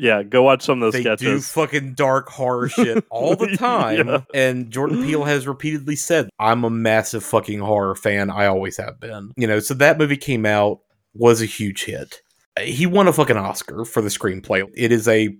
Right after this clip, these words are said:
Speaker 2: very, very tight, well-constructed, not a single fucking line of dialogue is wasted or unnecessary or filler. Everything works.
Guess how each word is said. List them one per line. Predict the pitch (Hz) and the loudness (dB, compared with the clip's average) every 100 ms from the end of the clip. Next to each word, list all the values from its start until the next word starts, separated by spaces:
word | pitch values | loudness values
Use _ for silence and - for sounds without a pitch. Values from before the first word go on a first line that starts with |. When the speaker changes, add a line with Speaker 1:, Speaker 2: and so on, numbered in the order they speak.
| _ | _
Speaker 2:
very, | 113 110 107 123 139 151 143 | -14 -12 0 2 4 4 2
very | 123 120 120 117 104 - | 0 0 2 0 -4 -10
tight, | - - 135 131 - - - - - _ _ _ 113 139 143 | -14 -2 0 2 -2 -10 -14 -20 -20 _ _ _ 4 6 8
well-constructed, | - 135 - - 107 - 107 107 98 98 - _ _ _ | 4 -4 -4 0 0 0 0 0 0 -4 -8 _ _ _
not | 107 113 117 127 | -6 2 4 4
a | 123 | 2
single | 113 - - 123 127 123 | 0 -4 -2 -2 -2 -2
fucking | - 117 117 | -2 -2 -2
line | 110 107 | 0 -2
of | 104 | -2
dialogue | 104 107 104 104 101 | -2 0 2 0 0
is | 101 95 | -6 -6
wasted | 101 107 107 - 110 107 107 | -4 -4 -4 -4 2 4 2
or | - 101 | 0 -6
unnecessary | - 104 101 113 127 - - - 113 107 107 104 | -4 -6 -4 0 0 -2 -6 0 0 2 0 -2
or | 104 101 | -4 -6
filler. | - - 117 110 110 104 104 98 - _ _ - | -10 -2 2 4 4 4 0 -2 -6 _ _ 2
Everything | 135 135 156 147 151 143 117 | 4 4 2 2 2 2 2
works. | 107 107 104 - - | 2 0 -2 -8 -10